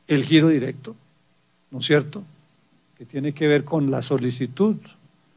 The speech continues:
Lo vimos inclusive como an-, hoy, eh, este fin de semana no lo pedían y a-, también, eh,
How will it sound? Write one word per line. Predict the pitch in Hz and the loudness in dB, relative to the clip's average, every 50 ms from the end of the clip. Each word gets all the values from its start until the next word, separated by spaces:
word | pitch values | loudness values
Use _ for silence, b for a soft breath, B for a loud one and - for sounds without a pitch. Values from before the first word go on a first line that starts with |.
| _ _ _ | _ _ _
Lo | 127 120 117 | -8 -6 -2
vimos | 120 127 131 135 147 160 147 151 | 0 0 0 2 0 0 0 0
inclusive | 143 127 120 123 117 - - 131 123 131 147 143 | -2 -4 -4 -4 -6 -6 -6 -2 0 0 0 2
como | - 147 135 135 143 156 156 156 | 2 0 2 4 4 4 2 2
an-, | 156 135 131 123 120 - - - - - - - - | 0 -2 -4 -4 -4 -4 -6 -8 -14 -18 -20 -8 -4
hoy, | 139 135 135 135 135 139 151 170 - | 0 0 2 4 4 2 2 0 -2
eh, | 131 131 127 123 127 127 - 123 120 120 120 123 127 - - | -4 -4 -4 -4 -6 -8 -10 -10 -10 -8 -8 -8 -10 -10 -12
este | - 123 - - 147 | -14 -10 -6 -4 -2
fin | 135 139 143 | 0 0 0
de | 156 143 | 0 -2
semana | 131 127 113 120 127 131 139 143 135 b b b b b b b b b b _ - | -2 -4 -4 -4 -4 -4 -4 -4 -4 b b b b b b b b b b _ -6
no | 131 131 | -2 0
lo | 139 147 139 | 0 0 2
pedían | - 165 156 151 156 175 196 208 196 165 | 2 2 4 6 6 8 6 6 4 2
y | 139 123 120 | -2 -4 -6
a-, | 117 113 113 - - _ _ _ _ _ _ _ _ _ - | -10 -12 -16 -20 -20 _ _ _ _ _ _ _ _ _ -20
también, | 117 117 113 120 123 131 135 143 147 | -20 -18 -14 -12 -10 -8 -8 -6 -4
eh, | 147 143 139 | -4 -4 -6